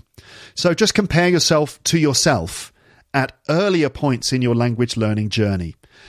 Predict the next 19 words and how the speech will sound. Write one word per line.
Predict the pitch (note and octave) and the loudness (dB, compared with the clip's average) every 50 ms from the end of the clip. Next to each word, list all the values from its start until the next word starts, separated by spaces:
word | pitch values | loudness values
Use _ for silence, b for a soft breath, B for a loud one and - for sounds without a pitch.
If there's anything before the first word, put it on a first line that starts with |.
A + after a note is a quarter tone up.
| B B B B | B B B B
Notice | B C#3+ E3 G3+ G#3 - - F#3 F3 - - | B 0 2 2 2 2 2 0 0 0 -2
improvements | - D#3 D3+ C#3 - - E3 E3 F3+ E3+ - D#3+ D3 C3+ - - | 0 0 0 0 0 0 0 2 2 2 0 0 -2 -2 -2 -2
that | - A#2+ A2 | -4 -2 0
you've | A#2+ A2 - B2 | -2 -2 0 0
made | A#2+ A#2+ B2+ C3 C3 C3 B2+ - b b b b b b b b b | 0 2 2 2 2 0 -2 -6 b b b b b b b b b
and | C#3+ D3 D3+ | 0 0 0
celebrate | - - - F#3+ A3 A3+ - - B2 A2 A2 - | 0 0 0 2 2 2 2 2 2 0 0 -2
them. | - F#2 E2+ E2+ - _ | -4 -4 -4 -4 -8 _
Enjoy | - D3 D3 A#2+ - D#3 D#3 E3 F3+ F3+ E3+ D3 A#2+ b b b b b b b | -2 0 0 2 2 2 2 4 2 2 0 0 -4 b b b b b b b
the | - C3 | -2 0
moments | B2+ C#3 C#3+ D3 C#3 C3+ A2+ - - | 2 2 2 4 2 2 0 0 -4
of | B2+ A#2 | -2 -2
success. | - - B2+ A#2+ - - D#3 D3+ C#3+ A#2+ - | -2 -4 -2 -2 -2 0 0 0 -2 -2 -2
Enjoy | B2+ A#2+ A#2 - D3+ D#3+ E3 | -2 -2 0 2 2 2 2
those | D3+ D3+ C3+ B2+ - | 2 2 2 0 0
moments, | C#3+ D3 D3 C#3+ C3+ G#2 - - | 0 0 2 2 0 -2 -4 -4
even | - G#3 G#3+ G3 G3 E3+ | 0 0 0 2 2 2
little | F#3 F#3+ - F#3+ F3+ | 2 2 0 0 -4
things, | - - D#3+ B2+ G#2 F2+ F#2 - - | 0 0 0 0 0 -2 -4 -6 -8